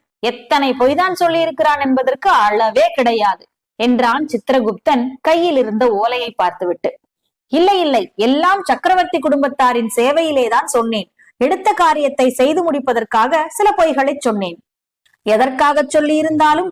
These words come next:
பொய் பொய்தான். தள்ளுங்கள் இவனை நரகத்தின் பெரிய நெருப்பு குழியில்" என்றான் யமன். உடனே நரகத்தின் உட்புறத்திலிருந்து நூறாயிரம் குரல்கள் பயங்கரமாக ஊளையிட்டன. யமதூதர்கள் அவனை அழைத்து போனார்கள்.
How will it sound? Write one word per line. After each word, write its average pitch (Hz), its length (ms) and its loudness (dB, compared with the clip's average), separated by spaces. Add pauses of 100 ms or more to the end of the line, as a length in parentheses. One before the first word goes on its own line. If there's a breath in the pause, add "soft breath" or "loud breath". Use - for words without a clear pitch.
பொய் 285 160 2 (100)
பொய்தான். 220 400 0 (360)
தள்ளுங்கள் 381 540 2
இவனை 269 200 0 (100)
நரகத்தின் 269 540 2 (100)
பெரிய 311 280 2 (120)
நெருப்பு 269 320 0 (140)
குழியில்" 269 380 2 (400)
என்றான் 196 460 0 (100)
யமன். 170 240 -12 (440 soft breath)
உடனே 359 220 2 (100)
நரகத்தின் 320 560 0
உட்புறத்திலிருந்து 254 960 0
நூறாயிரம் 220 800 0 (100)
குரல்கள் 247 460 0 (320)
பயங்கரமாக 302 840 0 (180)
ஊளையிட்டன. 247 540 -2 (580)
யமதூதர்கள் 330 720 0
அவனை 233 260 -4
அழைத்து 233 300 -2 (100)
போனார்கள். 196 460 -2